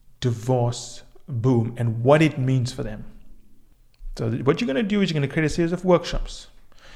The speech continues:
You're gonna create a series of seminars. You're gonna reach out to these big companies and say, "Hey, we know this is coming. We wanna do this for you. It's gonna cost us nothing. It's gonna cost you nothing. Give us two days of your time or three days. We're gonna run a series of workshops,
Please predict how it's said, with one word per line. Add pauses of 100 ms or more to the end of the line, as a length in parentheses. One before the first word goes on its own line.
(100)
You're
gonna
create
a
series
of
seminars. (400)
You're
gonna
reach
out
to
these
big
companies
and
say,
"Hey, (1040)
we
know
this
is
coming. (840)
We
wanna
do
this
for
you.
It's
gonna
cost
us
nothing. (100)
It's
gonna
cost
you
nothing. (340)
Give
us
two
days
of
your
time
or
three
days.
We're
gonna
run
a
series
of
workshops,